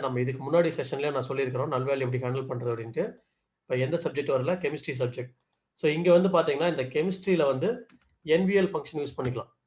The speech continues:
So, நம்ம எல்லா இதுக்குமே யூஸ் பண்ணிட்டோம் அப்படின்னா கரெக்டா வரும். நான் என் வி எல் ஃபங்க்ஷன் வந்து இங்க மட்டும் யூஸ் பண்றேன்.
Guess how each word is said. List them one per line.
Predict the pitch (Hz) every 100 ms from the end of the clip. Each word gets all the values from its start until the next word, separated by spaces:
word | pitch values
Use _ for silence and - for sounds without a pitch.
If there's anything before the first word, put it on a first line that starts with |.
| _ _ _ _ _ -
So, | 131
நம்ம | 131 127
எல்லா | 123 170 175
இதுக்குமே | 170 180 190
யூஸ் | 175 170
பண்ணிட்டோம் | 165 156 156
அப்படின்னா | 143 135 180
கரெக்டா | 135 131 151
வரும். | 139 127 190
நான் | 139 127
என் | 143
வி | 165
எல் | 156 139 - _ _ _ -
ஃபங்க்ஷன் | 127 135 127
வந்து | 156
இங்க | 139 147
மட்டும் | 147 147 139
யூஸ் | 127
பண்றேன். | 135 120 156